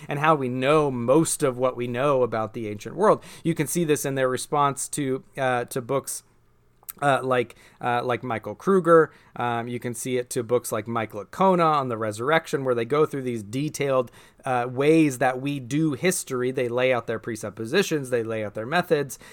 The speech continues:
and people will be like, "Oh, well, you know, as a Christian doing history or just begging the question."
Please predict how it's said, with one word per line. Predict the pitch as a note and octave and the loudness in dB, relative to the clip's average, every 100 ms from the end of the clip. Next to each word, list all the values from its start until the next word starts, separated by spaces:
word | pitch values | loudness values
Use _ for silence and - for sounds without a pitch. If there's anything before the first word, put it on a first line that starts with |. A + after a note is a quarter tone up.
| - | -10
and | C3+ C3+ | -6 -6
people | C3 B2 | -2 0
will | A#2 | 2
be | A#2+ | 0
like, | A2+ A#2 | 0 6
"Oh, | E3+ D#3+ | 8 8
well, | D3 C#3 C#3 | 6 6 4
you | C#3 | 0
know, | C3+ A2+ A#2 B2+ | -2 -2 -4 -6
as | A#2+ B2+ | -4 -2
a | C#3 | 0
Christian | A3 G#3+ - D#3 D#3 | 2 2 2 0 0
doing | C3 B2+ C#3+ D3 | 0 0 -2 0
history | G3 F3+ - D#3 D3+ C#3+ C#3 | 2 2 0 2 2 2 0
or | B2 | 0
just | B2 C3 - | -2 -6 -4
begging | A#2+ B2+ C#3 | -6 -4 -4
the | |
question." | - E3 - | 0 0 -2